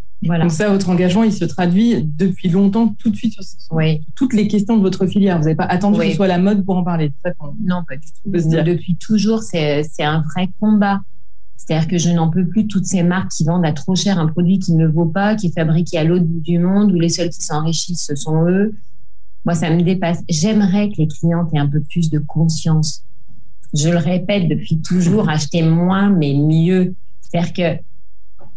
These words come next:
Speaker 1: je comprends qu'on aille chez Zara et je n'ai rien contre, parce qu'au moins, ils ont l'honnêteté de pas vous prendre en traître. Pour d'autres marques,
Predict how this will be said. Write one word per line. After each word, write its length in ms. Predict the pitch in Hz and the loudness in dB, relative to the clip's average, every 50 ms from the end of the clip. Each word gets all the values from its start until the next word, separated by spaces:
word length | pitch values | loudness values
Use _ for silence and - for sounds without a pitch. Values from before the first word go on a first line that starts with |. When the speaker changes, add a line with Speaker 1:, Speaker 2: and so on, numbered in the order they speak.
| - - - | -6 -4 -2
Speaker 1:
je 160 | 185 180 220 | 0 0 0
comprends 480 | 220 220 226 226 214 214 208 233 233 220 | 0 0 0 0 0 0 0 0 0 0
qu'on 160 | 208 175 170 | 0 0 0
aille 140 | 160 175 170 | 0 -2 -2
chez 200 | - - 170 170 | -2 0 0 0
Zara 500 | 156 185 185 175 175 196 202 196 - - | 0 0 -2 0 0 0 0 0 0 0
et 180 | 165 160 156 156 | 0 2 2 2
je 160 | 156 139 - | 2 2 0
n'ai 120 | 175 175 175 | 0 0 0
rien 320 | 165 170 175 190 196 196 | 2 2 2 2 2 0
contre, 320 | - 214 208 202 196 - - - - - | 0 2 2 2 2 0 -2 -6 -4 -2
parce 160 | 170 175 160 | -2 -2 -2
qu'au 280 | 151 - - - 220 220 | -4 -4 -2 0 2 2
moins, 260 | 226 226 226 254 269 | 4 2 2 2 2
ils 180 | 254 214 170 180 | 2 0 0 0
ont 120 | 180 170 | 0 0
l'honnêteté 460 | 170 180 202 202 202 190 - 226 240 | 2 2 2 2 0 0 0 0 -2
de 60 | - | 0
pas 100 | - 160 | 0 0
vous 140 | 170 160 185 | 2 2 2
prendre 320 | 165 - - 202 208 202 185 | 0 0 0 2 2 2 2
en 120 | 190 190 | 2 0
traître. 360 | 180 - 190 180 180 180 - - - - - - - - - - | -2 0 0 0 0 -2 -2 -6 -6 -6 -6 -6 -6 -6 -4 -2
Pour 240 | - 185 165 175 | 0 0 2 4
d'autres 380 | 175 170 226 262 262 254 - 202 | 4 4 4 2 0 0 2 2
marques, 420 | 202 190 240 233 - - - - | 2 2 2 0 -2 -4 -6 -6